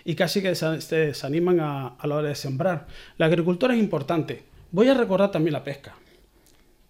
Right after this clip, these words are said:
porque pocas veces he escuchado la defensa que necesitan nuestros pescadores, la defensa que necesita nuestro, nuestro sector pesquero aquí en Vinarós. Vamos a luchar por nuestro sector pesquero. Vamos a llevar,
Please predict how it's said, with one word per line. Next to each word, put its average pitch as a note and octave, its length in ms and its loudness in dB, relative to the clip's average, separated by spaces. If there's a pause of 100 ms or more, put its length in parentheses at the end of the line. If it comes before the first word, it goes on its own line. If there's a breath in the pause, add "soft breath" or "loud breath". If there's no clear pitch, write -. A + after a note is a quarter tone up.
(240)
porque E3 540 2
pocas G#3+ 240 0
veces A3+ 220 2
he A3 40 2
escuchado E3+ 560 0
la D#3 100 2
defensa F#3+ 440 -2
que F3 100 0
necesitan E3 420 0
nuestros D#3+ 240 0
pescadores, C3 680 -4 (420 loud breath)
la D#3 120 0
defensa G3+ 320 0
que G3+ 80 0
necesita F3+ 240 0
nuestro, E3+ 480 -2
nuestro D#3+ 240 4
sector F3+ 340 0
pesquero D#3+ 340 -2
aquí G3 220 2
en E3 140 6
Vinarós. C3+ 520 -4 (480 loud breath)
Vamos G#3 240 2
a A#3 60 0
luchar G#3+ 300 2
por G#3 80 2
nuestro E3 180 0
sector D3+ 340 -2
pesquero. C3 460 -8 (1300 soft breath)
Vamos G3+ 320 2
a A3+ 40 4
llevar, G3+ 400 2